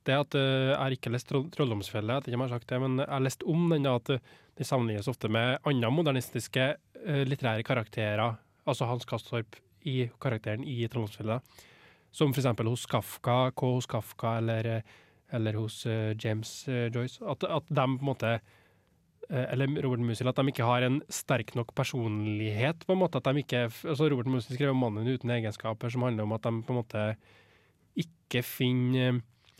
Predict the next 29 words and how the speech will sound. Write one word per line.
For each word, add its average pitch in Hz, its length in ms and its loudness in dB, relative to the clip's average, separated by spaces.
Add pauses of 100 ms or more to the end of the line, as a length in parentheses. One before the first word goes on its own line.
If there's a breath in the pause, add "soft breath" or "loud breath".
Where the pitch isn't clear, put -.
(540 soft breath)
sånn 127 260 0
som, 135 320 2
eh, 131 180 2
Frode 117 560 0
snakket 120 400 -2
om 104 120 0
i 113 60 2
klippet, - 440 -4
at 113 80 -2
de 131 80 2 (100)
ikke - 160 -2
finner 127 420 0
noen 120 60 0
slags, - 440 -4
eh, 123 260 2
følelse 120 380 -2
av 117 100 0
hjem, 143 280 2
da, 143 160 4
altså 127 160 -4
at, - 180 -6
eh, 127 200 2
han 127 160 2
refererte 120 720 -2 (460 soft breath)
til 120 200 0
teoretikeren, 113 440 -2
eh, 113 100 0
Georg 110 400 -2 (180)
Lukács, 117 420 -2